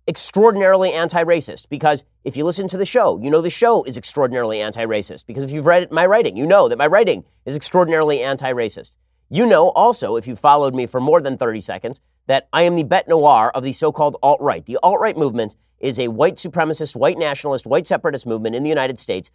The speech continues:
that essentially attributes Western civilization to color. They basically make the argument that Western civilization is great because it's white people. It's not because of the immutable principles. It's not because it actually has the capacity, Western civilization, to integrate people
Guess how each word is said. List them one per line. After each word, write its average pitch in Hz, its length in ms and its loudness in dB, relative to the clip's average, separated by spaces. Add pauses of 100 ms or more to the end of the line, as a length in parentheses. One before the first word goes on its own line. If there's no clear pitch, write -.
(160)
that 135 80 -2
essentially 190 520 -4
attributes 147 460 -6
Western 143 380 -6
civilization 123 560 -6
to 120 100 -16
color. 95 380 -6 (500)
They 143 100 -2
basically 190 380 0
make 160 180 2
the 165 120 -2
argument 120 440 -2 (160)
that 127 120 -4
Western 185 340 0
civilization 147 640 -4 (140)
is 120 180 -8
great 147 380 4
because 131 180 -6
it's 139 140 -8
white 139 240 0
people. 87 380 -14 (760)
It's 107 160 -10
not 139 140 2
because 180 160 -2
of 175 80 -4
the 208 60 2
immutable 202 340 0
principles. 185 540 -6 (340)
It's 101 140 -12
not 123 180 -2
because 170 480 0 (180)
it 135 80 -4
actually 143 300 -2
has 151 160 -4
the 127 60 -12
capacity, 156 580 -6
Western 139 300 -4
civilization, 139 580 -6 (200)
to 123 120 -6
integrate 165 380 -2
people 160 380 -4